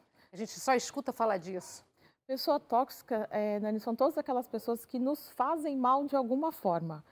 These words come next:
Speaker 2: né? Mesmo que seja intencional ou não, elas drenam nossa energia e elas fazem com que a gente, é, saia do nosso equilíbrio de alguma forma.
Speaker 1: Por isso que fala relacionamento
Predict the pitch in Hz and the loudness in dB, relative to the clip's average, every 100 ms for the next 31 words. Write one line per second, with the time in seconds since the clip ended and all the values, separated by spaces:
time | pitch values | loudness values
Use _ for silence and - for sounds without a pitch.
0 | _ _ - 185 220 214 220 247 269 269 | _ _ 0 2 4 6 8 6 2 -2
1 | 233 214 214 226 226 202 - 214 202 190 | -2 0 2 2 2 -2 -2 -2 0 2
2 | 180 190 214 233 214 220 339 403 - _ | 4 4 4 4 4 4 2 0 -12 _
3 | _ 233 240 233 - 175 240 254 269 247 | _ 0 4 2 0 0 4 6 4 4
4 | 220 220 220 - 208 190 196 180 214 262 | 0 0 -2 -4 -4 -4 -4 -4 -4 -2
5 | 262 254 226 226 226 226 - - 214 233 | -2 -2 -2 0 0 0 -4 -2 0 0
6 | 220 233 226 233 240 - 240 - _ _ | -4 -6 -6 -4 -4 -4 -6 -8 _ _
7 | 247 233 - - - 370 494 330 294 269 | -2 -2 -4 -8 2 4 4 2 0 0
8 | 269 - 262 220 202 170 185 185 180 208 | -2 -4 -4 -2 -2 0 -2 -2 2 2
9 | 196 254 311 - 170 165 165 165 _ _ | 2 -2 -4 -2 0 0 -4 -14 _ _
10 | _ 311 - 262 247 247 240 - 233 220 | _ -10 -4 0 2 4 0 0 -4 -2
11 | 247 254 | -2 -4